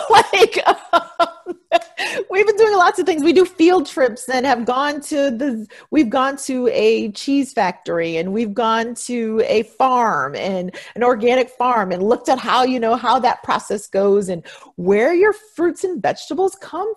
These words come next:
from and, <laughs> you know, stuff like that. But really trying to make, um, trying to make alternative or natural medicine accessible to everybody, because guess what?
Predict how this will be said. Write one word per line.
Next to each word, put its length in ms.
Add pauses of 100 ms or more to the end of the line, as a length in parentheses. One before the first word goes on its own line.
from 400
and, 240
<laughs> 60
you 220
know, 420 (320)
stuff 340
like 180
that. 220
But 160
really 220
trying 220
to 60
make, 300
um, 540 (280)
trying 340
to 160
make 200 (100)
alternative 680
or 100
natural 340
medicine 520
accessible 640 (140)
to 540 (640)
everybody, 500
because 460
guess 260
what? 340